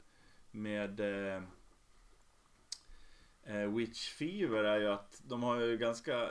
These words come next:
musiken är ju svårdefinierbar, den är, men de har rätt ljudbild för sin musik.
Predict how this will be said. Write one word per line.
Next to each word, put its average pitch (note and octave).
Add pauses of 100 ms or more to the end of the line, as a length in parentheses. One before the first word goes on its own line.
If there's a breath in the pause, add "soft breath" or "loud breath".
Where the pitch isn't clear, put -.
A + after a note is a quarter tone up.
(100)
musiken B2+
är B2
ju A2
svårdefinierbar, A#2+
den A2+
är, A2
men C3+
de D3+
har D#3
rätt E3
ljudbild C3
för -
sin G#2
musik. -